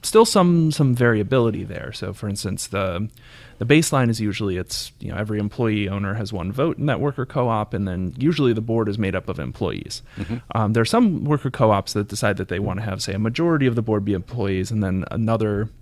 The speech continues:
Speaker 1: and then that board also elects a few other directors who kind of are various stakeholders. So an example locally is, um, P T three sixty,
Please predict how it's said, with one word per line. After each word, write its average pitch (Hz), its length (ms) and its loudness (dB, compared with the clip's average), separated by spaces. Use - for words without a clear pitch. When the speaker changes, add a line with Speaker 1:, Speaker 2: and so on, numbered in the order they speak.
Speaker 1:
and 113 120 0
then 104 140 2
that 117 220 0
board 107 240 0
also 95 280 -4
elects 95 280 -6
a 98 40 -8
few - 180 -6
other 143 220 4
directors 113 680 0
who 98 240 -2
kind - 180 -6
of 98 80 -6
are 92 60 -4
various 85 320 -6
stakeholders. - 480 -10
So - 120 -6
an 107 140 -2
example 117 420 2
locally 95 380 0
is, 87 180 -4
um, 76 380 -4
P 120 160 0
T 101 160 -4
three - 180 -6
sixty, - 480 -8